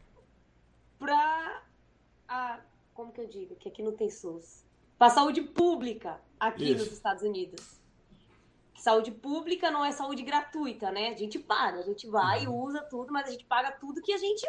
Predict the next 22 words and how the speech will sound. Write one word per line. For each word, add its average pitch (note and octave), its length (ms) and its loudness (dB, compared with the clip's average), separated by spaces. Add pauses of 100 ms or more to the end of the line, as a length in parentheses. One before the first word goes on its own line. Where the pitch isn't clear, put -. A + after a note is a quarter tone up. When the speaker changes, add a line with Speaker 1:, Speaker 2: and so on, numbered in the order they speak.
Speaker 1:
usa. F3+ 300 -6 (1300)
Speaker 2:
Tá, E3+ 160 6
e E3 60 6
você G3+ 380 10
fez, G#3+ 640 8
porque G3+ 240 8
no... G#3 260 4
eu F3+ 100 0
vou F#3 140 6
achar G3 320 8
agora, C#3+ 240 6
é F#3+ 40 8
achismo. B2 600 2 (300)
Aqui G3+ 400 2
eles G3+ 260 6
têm G3+ 120 12
o G3 100 8
costume F#3+ 480 4
de F3+ 120 4
fazer E3+ 680 2
parto E3 340 4
normal. E3 720 6